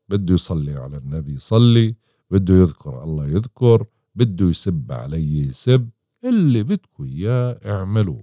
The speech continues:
أقول لكم، وإذا بدكوش تعملوا تعملوش، واللي بده يلغي اشتراكه يلغي اشتراكه، واللي بده يشترك يشترك.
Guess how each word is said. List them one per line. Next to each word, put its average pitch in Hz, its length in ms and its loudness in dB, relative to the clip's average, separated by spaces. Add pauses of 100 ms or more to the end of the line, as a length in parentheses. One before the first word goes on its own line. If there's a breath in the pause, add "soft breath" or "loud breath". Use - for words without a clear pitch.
(120)
أقول 135 200 0
لكم، 151 420 -2
وإذا 120 200 0
بدكوش 110 440 -4
تعملوا 98 420 -4
تعملوش، 71 600 -12
واللي 123 280 4
بده 117 200 0
يلغي 107 220 2
اشتراكه 104 600 -2
يلغي 65 220 -6
اشتراكه، 64 640 -18 (600)
واللي 147 240 6
بده 139 200 4
يشترك - 440 2
يشترك. - 640 -14